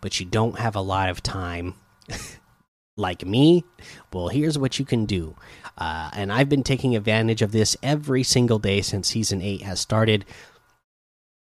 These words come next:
And, uh, you know, right now, I am level twenty-eight. If I hadn't been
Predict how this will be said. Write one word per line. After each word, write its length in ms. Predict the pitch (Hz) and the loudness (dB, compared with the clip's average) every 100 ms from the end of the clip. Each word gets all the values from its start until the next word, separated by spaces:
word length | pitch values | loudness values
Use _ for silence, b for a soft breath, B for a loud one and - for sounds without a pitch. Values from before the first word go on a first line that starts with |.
| - - | -18 -2
And, 340 | 107 113 117 | 2 4 4
uh, 420 | 107 90 87 90 95 | 2 -2 -2 -4 -2
you 140 | 123 | 0
know, 280 | 104 104 98 _ _ _ _ _ _ _ - 101 | 2 2 -2 _ _ _ _ _ _ _ -18 -4
right 240 | 107 123 | -2 0
now, 560 | 104 123 127 104 117 - - | 2 2 4 4 2 0 -10
I 220 | 98 98 107 | -4 0 0
am 540 | 98 110 113 107 98 - | 0 0 2 0 -4 -8
level 560 | - 98 117 117 110 107 | -8 0 2 2 2 0
twenty-eight. 920 | - - 110 - 110 104 87 - - B B B | -2 -2 -2 -2 -6 -4 -6 -6 -12 B B B
If 180 | - - | -8 -4
I 120 | 101 | -2
hadn't 320 | 101 135 139 110 | 0 0 0 0
been 320 | 120 113 | -2 -2